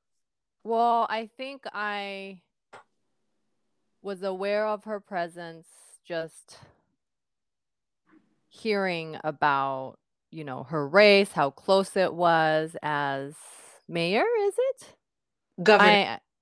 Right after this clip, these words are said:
Speaker 1: governor, <laughs> sorry.
Speaker 2: <laughs> It's okay.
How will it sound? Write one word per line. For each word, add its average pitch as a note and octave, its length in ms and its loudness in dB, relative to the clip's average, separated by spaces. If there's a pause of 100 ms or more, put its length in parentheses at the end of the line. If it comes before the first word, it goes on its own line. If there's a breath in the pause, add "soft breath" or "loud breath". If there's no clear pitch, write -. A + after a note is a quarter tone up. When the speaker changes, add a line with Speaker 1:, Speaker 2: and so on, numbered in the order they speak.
Speaker 1:
governor, F3 460 0
<laughs> - 0 -
sorry. B3 460 -2 (120)
Speaker 2:
<laughs> A3 60 -16 (240)
It's - 460 4
okay. F4+ 800 0